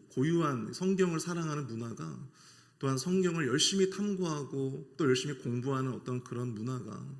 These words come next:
우리 교회에도 꽃피울 수 있-, 꽃피우게 될 수 있기를 축복합니다. 그래야 그 교회의 저력이 되는 거예요. 하나님의 말씀을 귀하게 여기고 그 말씀을 이해하고 공부하는 일에 더욱더 전력을 다해 주시고, 또 장로 교인으로서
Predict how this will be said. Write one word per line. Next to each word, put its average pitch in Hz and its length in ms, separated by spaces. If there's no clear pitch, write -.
우리 127 160
교회에도 120 500
꽃피울 170 360
수 160 100
있-, - 540
꽃피우게 165 480
될 127 120
수 - 140
있기를 113 320
축복합니다. 131 800
그래야 135 400
그 127 160
교회의 113 300
저력이 117 400
되는 202 260
거예요. 131 320
하나님의 190 360
말씀을 139 460
귀하게 135 340
여기고 120 540
그 - 140
말씀을 127 520
이해하고 123 400
공부하는 131 580
일에 127 380
더욱더 117 280
전력을 127 540
다해 113 260
주시고, - 440
또 131 100
장로 135 340
교인으로서 135 760